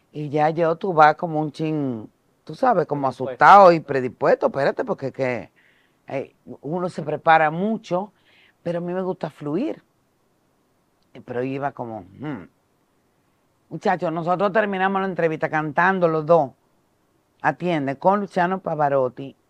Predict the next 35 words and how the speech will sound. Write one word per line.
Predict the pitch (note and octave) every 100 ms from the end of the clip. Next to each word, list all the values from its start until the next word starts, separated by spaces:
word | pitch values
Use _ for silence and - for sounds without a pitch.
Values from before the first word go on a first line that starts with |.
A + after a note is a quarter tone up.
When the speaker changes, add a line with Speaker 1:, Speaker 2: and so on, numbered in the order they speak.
| _ -
Speaker 1:
y | E3+ -
encantador, | F3 D#3+ C3+ _ - E3+ D#3 C#3 D3+ D3 E3 C#3 - _ _ _ _ _ _ -
encantador, | A3 C4 C4+ G#3 F#3+ D#3 C3+ B2
además | C#3+ D#3 F3
con | - F3+ F3
una | A3+
historia | B3+ - _ A3 A3+ G#3+ G#3
de | F3+
vida, | D3+ A#2 A#2 B2 - _ _ _ _ _ _ _ _ _
que | G3 F#3
eso | F3+ G#3+
es |
lo | G3+
que | G3 F#3
yo | F3+
busco | E3 F#3 - - C3+ A#2
a | -
la | C#3+
hora | C#3+ D#3+
que | E3+
me | E3+
siento | D#3+ - G3+ E3 -
con | C3+
un | B2+ C3
entrevistado. | C3 C3 C3+ C3+ C3 A#2+ G2+ G2 - _ _ _ _ _
Por | C#3+
eso | D#3 F#3+
digo | F3+ F3 F3+ F3 - _ -
televisión | D#3 D3 C#3 D#3+
con | D#3 D#3+
corazón | E3+ E3+ - A#3
o | F3+
radio | D#3+ C#3+ C3+
con | C3+
corazón. | B2 D3 D#3 - C4 D#3